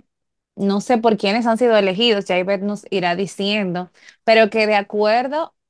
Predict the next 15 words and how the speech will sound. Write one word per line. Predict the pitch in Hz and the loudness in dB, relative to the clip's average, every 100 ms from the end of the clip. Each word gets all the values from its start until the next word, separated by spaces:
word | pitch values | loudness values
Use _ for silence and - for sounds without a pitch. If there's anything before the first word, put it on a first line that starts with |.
| _ _ _ | _ _ _
a, | 220 214 202 190 175 160 - | -2 0 0 0 -2 -4 -8
a | - | -4
las | 196 196 | -2 -2
informaciones | 208 214 202 196 - 202 214 269 - _ _ _ _ | -4 -4 -4 -6 -4 -4 -2 -4 -8 _ _ _ _
son, | - - - 220 208 214 220 233 226 | -18 -14 0 2 4 2 2 0 0
han | 220 | 0
sido | 220 262 | 2 0
seleccionados | 254 233 226 220 202 202 254 - | 2 -2 -2 -4 -2 0 -2 -4
como | 214 202 196 - | -6 -4 -6 -4
los | 202 196 - | -4 -4 -6
mejores | 190 - 190 208 226 | -10 -2 0 0 0
lugares. | 214 156 165 | 0 2 0
No | 180 | -2
sé | 180 | -2
si, | 196 202 | 0 0